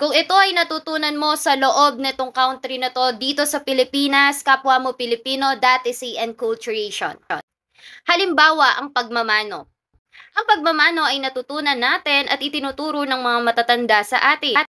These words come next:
at kanino ba itong kultura na to, itong pagmamano na to? Sa Pilipinas, dab-,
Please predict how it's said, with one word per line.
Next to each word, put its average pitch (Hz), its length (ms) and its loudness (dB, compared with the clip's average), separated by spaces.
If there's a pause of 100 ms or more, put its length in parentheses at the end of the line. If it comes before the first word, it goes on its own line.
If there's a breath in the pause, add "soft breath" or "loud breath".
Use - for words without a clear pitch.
at 349 80 -4
kanino 370 480 0
ba 294 160 2
itong 320 240 -8
kultura 294 480 -2
na 285 160 -2
to, 311 80 2
itong 254 240 -2
pagmamano 254 640 0
na 233 160 0
to? 175 160 -4
Sa 285 240 0
Pilipinas, 294 640 0
dab-, 208 240 0